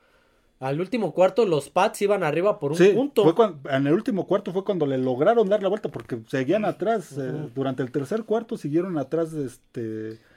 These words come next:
Speaker 2: persiguiendo a,
Speaker 1: Ujú.
Speaker 2: en el marcador a Filadelfia,
Speaker 1: Sí.
Speaker 2: no los podían alcanzar hasta el último cuarto, que fue cuando le dieron la vuelta por un punto, treinta y tres a treinta y dos, si no me
Speaker 1: Algo
Speaker 2: equivoco.
Speaker 1: así.
Speaker 2: Ujú.
Speaker 1: Ujú.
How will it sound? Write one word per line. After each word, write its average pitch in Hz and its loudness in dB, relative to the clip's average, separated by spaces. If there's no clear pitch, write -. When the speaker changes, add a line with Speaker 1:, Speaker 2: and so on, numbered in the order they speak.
Speaker 2:
persiguiendo 151 0
a, 123 -2
Speaker 1:
Ujú. 131 -6
Speaker 2:
en 127 -4
el 123 -4
marcador 127 -2
a 120 -4
Filadelfia, 139 -4
Speaker 1:
Sí. 143 -14
Speaker 2:
no 139 -2
los 151 -6
podían 143 -4
alcanzar 131 -6
hasta 131 -8
el 131 -4
último 160 -4
cuarto, - -4
que - -14
fue 139 -8
cuando 131 -4
le 123 -6
dieron 143 -2
la 131 -2
vuelta 135 -6
por 123 -8
un 135 -6
punto, 147 -4
treinta 123 -6
y - -14
tres 139 -6
a 127 -8
treinta 113 -10
y 123 -8
dos, 180 -6
si 147 -8
no 139 -4
me 147 0
Speaker 1:
Algo 160 0
Speaker 2:
equivoco. 143 -2
Speaker 1:
así. 170 -6
Speaker 2:
Ujú. 147 -6
Speaker 1:
Ujú. 151 -12